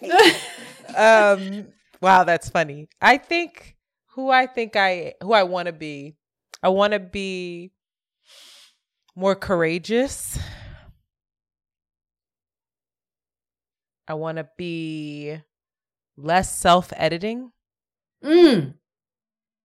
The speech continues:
Speaker 1: Internet, less self-editing.
Speaker 2: <laughs> I want to be less, I guess, rigid in certain areas. Rigid when it comes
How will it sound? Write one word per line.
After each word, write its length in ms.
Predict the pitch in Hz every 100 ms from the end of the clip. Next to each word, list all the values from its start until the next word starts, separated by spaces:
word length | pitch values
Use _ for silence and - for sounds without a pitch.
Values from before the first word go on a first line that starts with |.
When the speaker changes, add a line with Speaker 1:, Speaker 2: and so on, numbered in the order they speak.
| _ _ _ _ _ _ - _ _
Speaker 1:
Internet, 480 | 165 240 240 208 190
less 240 | 185 254
self-editing. 880 | - 226 240 - 240 247 170 139 143 _ _ - 147 143 - - 156
Speaker 2:
<laughs> 840 | 127 _ 180 202 185 156 _ _
I 140 | 180 180
want 400 | 165 175 175 _ -
to 120 | 190
be 320 | 147 175 165
less, 300 | 156 160 - 135 _ _ _ _
I 100 | 156
guess, 380 | 156 156 - -
rigid 640 | _ 135 160 170 247 269 240 _ _ _ -
in 140 | 233
certain 480 | 240 254 226 254 262 _ _ _ _ 247
areas. 680 | 247 254 254 262 - - _ _ _ _ _ _ _ _ _ _ 156
Rigid 440 | 190 208 214 165
when 100 | 170
it 100 | 170
comes 380 | - 175 165